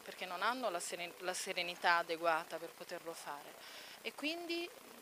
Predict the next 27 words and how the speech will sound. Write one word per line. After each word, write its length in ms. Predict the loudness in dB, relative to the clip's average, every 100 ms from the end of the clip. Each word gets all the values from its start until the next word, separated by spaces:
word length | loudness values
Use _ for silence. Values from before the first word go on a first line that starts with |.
| -14 -16 -16 -16 -16 -16 -12 -8 -6
vivono, 600 | -4 -2 0 2 2 -2 -6
eh, 140 | -6 -6 -8 -10 -10 -8
ovviamente 480 | -4 -2 -2 -2 -4 -6 -16 -14 -6
comin-, 320 | -2 -2 -4 -8 -6
credono, 520 | 4 6 6 2 -2
si 160 | -2 -4
convincono 580 | -4 -4 -4 -4 -6 -4
che 100 | -2
la 120 | 0
loro 200 | 0 -4
vita 320 | -6 -8 -8
sia 200 | -6 -8
quella 280 | -6 -2 -2
dei 120 | -2
loro 220 | -2 -4
congiunti 600 | -6 -10 -6 -6 -6 -8
e 40 | -2
basta. 640 | 4 4 2 -6 -10 -10 -12 -14 -12 -12 -14 -14 -16 -16 -12
E 320 | -10 -8 -10 -12 -16 -14 -4
io, 440 | 0 2 2 2
il 80 | -2
mio 140 | -4
appello 500 | 0 0 2 2 2
è 200 | 2 0
alle 180 | -2 -4
persone 580 | -4 0 2 2 0 -2
che 240 | -4 -4